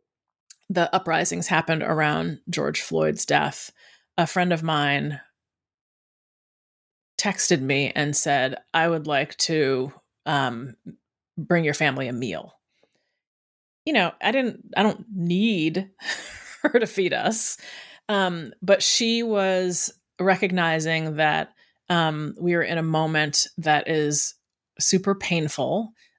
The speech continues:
um, particularly if you're Black. Um, she knew that because of the work that I do, that I had been holding a lot of space for, um, Black folks' grief and pain and,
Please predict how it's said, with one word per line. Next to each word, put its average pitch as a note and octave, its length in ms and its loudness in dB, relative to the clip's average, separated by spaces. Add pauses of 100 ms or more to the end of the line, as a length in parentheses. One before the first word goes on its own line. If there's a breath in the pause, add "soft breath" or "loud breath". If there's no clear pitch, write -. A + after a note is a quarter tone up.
um, D#3 400 0
particularly D#3+ 1000 0
if - 140 -6
you're D3+ 120 -2
Black. C#3 580 -4 (220)
Um, D3 520 0 (120)
she - 260 -2
knew D#3+ 600 2
that D3+ 260 2
because D#3+ 280 -2
of D3+ 120 -4
the D#3+ 100 0
work D3 300 0
that D#3+ 120 -2
I C#3+ 140 4
do, C#3+ 440 -2 (440 loud breath)
that E3+ 120 -2
I D3 160 2
had D3+ 100 0
been D3+ 140 -2
holding D#3 480 -2
a C#3+ 100 -2
lot D3+ 420 0
of - 100 -8
space - 760 0
for, D3 680 0 (400 soft breath)
um, C#3+ 540 -2
Black D3+ 300 4
folks' C#3 400 0
grief D#3 760 -2
and C#3+ 200 -4
pain D3 600 -4 (100)
and, C#3 440 -6